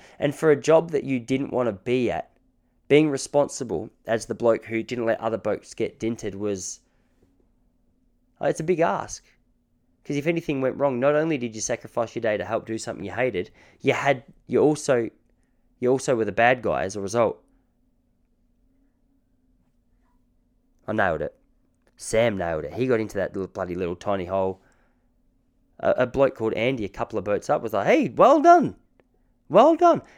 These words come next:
As we were coming around, Sam and I were talking about how scared we were about parking this boat in this impossible sized gap. And as he was trying to do it, this bloke came around to him and said, uh, he goes, "Hey, it's a nice looking sailboat." And, uh,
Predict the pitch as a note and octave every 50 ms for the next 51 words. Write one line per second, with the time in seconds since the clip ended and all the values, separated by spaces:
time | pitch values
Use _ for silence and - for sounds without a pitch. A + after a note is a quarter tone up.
0 | _ - D3+ D#3+ D#3 D3 C#3 B2 - C3+ B2+ A2 G#2+ G2+ G#2+ A2 A#2 G#2+ G2+ -
1 | - B2 A#2+ A#2 A#2 G#2+ G#2+ G2+ F#2+ G2 - - A2 G#2 - - G#2 G2+ F#2+ G2
2 | E2 F#2 G#2 G2+ - - - - G#2 G#2 G#2 G2+ G2+ F#2+ F#2+ F#2+ F#2 G2 F#2+ -
3 | - - A2 G#2 - - G#2 G2+ G2 - - G2+ G2+ F#2+ - - G#2 G2+ G2 -
4 | - G#2+ F#2+ - G#2+ G#2+ - - G#2 G2+ F#2+ - - G2+ G2 - - - G#2 G#2
5 | - - _ _ _ _ - _ _ _ _ _ _ _ _ _ _ _ _ _
6 | _ _ _ - A#2 - - A#2 A#2 B2+ B2 B2 A2+ G#2+ - - - A2 G#2+ G#2
7 | G2 G2 A2 G#2+ G2+ - G2+ G2 - - G#2+ G2+ G2+ - - G2+ G2+ G#2 G2+ G2
8 | G2 G2 G2+ G2 - A2 G2+ G2 G2 F#2+ - - G#2 G2 G2 F#2+ F#2+ F#2 - -
9 | A2+ A#2+ D3 D3+ D3+ A3 E4+ F4 C#4+ - F#3+ F3+ G#3 G#3 - - F3 - C#3 -
10 | - F#3+ C#4 D#4+ B3 D3 A2 G2+ - - _ _ _ _ _ _ _ _ - -
11 | _ _ _ _ _ _ _ _ _ _ _ - A2+ A2 G#2 G2+ G#2 G#2 F#2+ F#2
12 | F2